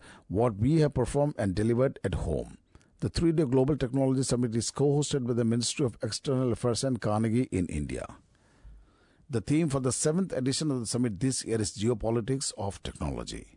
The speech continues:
भाई और बहनों, आप सुन रहे हैं भारत की धड़कन। आइए अगले न्यूज़ की ओर चलते हैं।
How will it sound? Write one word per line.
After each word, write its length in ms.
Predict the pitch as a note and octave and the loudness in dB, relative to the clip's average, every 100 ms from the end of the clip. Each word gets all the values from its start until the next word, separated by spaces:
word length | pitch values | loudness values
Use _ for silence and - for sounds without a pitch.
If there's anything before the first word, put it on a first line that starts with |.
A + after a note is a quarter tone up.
| _ _ _ _ _ _ _ - | _ _ _ _ _ _ _ -4
भाई 260 | G2+ D#3+ | 2 4
और 80 | F#3 | 4
बहनों, 340 | F#3 F#3+ F#3+ - | 4 4 4 2
आप 280 | D3+ F3+ G#3 | 2 2 2
सुन 200 | - G3 | 2 2
रहे 100 | G#3+ | 4
हैं 60 | F3+ | 4
भारत 280 | C#3 F3+ D3 | 4 4 2
की 60 | |
धड़कन। 580 | D3+ D3+ D3 C3+ A#2 G#2 - | 2 4 4 4 4 2 2
आइए 360 | A#2 E3+ G3 - D3+ | 2 2 2 0 0
अगले 220 | F3 G3+ | 2 4
न्यूज़ 320 | D3 F#3+ - | 4 2 2
की 60 | F3 | 2
ओर 80 | C3 | 2
चलते 200 | B2 A2+ G#2+ | 0 2 2
हैं। 420 | F2+ D#2+ C#2 B1 | 2 2 0 -4